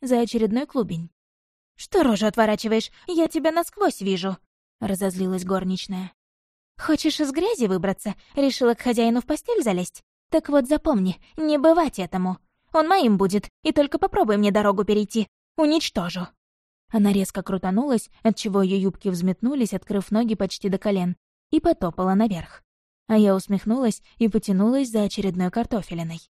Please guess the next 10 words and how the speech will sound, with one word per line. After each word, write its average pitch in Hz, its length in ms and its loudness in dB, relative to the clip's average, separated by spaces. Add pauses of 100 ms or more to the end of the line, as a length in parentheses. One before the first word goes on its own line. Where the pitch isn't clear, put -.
(540)
«Тоже 202 220 2
мне 185 180 2
угроза. 175 440 -4 (220)
Что - 220 -2
она 208 160 2
может? 175 380 -4 (340)
Дрова 220 400 4
мраловым 196 520 2
корнем 180 380 -2
натереть, 180 460 -6